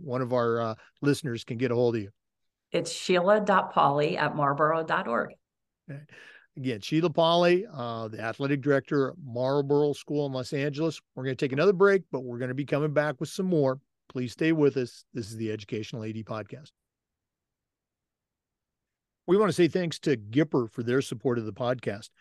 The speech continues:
Speaker 1: Go to gipper dot com and see how athletic directors and coaches are creating world-class marketing content for their school social media channels.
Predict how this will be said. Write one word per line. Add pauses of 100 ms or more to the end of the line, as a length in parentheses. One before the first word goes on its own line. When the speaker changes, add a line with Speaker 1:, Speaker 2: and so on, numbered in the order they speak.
(340)
Speaker 1:
Go
to
gipper
dot
com (420)
and
see
how
athletic
directors
and
coaches
are
creating
world-class
marketing
content
for
their
school
social
media
channels.